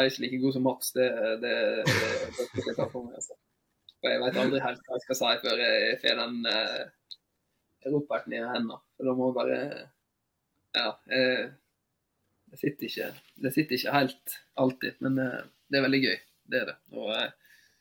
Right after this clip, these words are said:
eh, ja, det, jeg føler også at, eh, som Mats sier også, at de, de, jeg synes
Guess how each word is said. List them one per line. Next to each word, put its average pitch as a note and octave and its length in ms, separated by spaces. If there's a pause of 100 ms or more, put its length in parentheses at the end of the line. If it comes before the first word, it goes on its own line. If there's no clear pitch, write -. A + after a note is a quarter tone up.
(460)
eh, A2 380 (320)
ja, G#2+ 180 (520)
det, A2+ 280 (300)
jeg B2+ 160
føler B2 240
også A#2+ 320
at, - 180
eh, - 240 (1000)
som - 180
Mats - 180
sier A2+ 220
også, - 180
at - 160
de, A2 320
de, A#2 160 (220)
jeg B2+ 180
synes - 240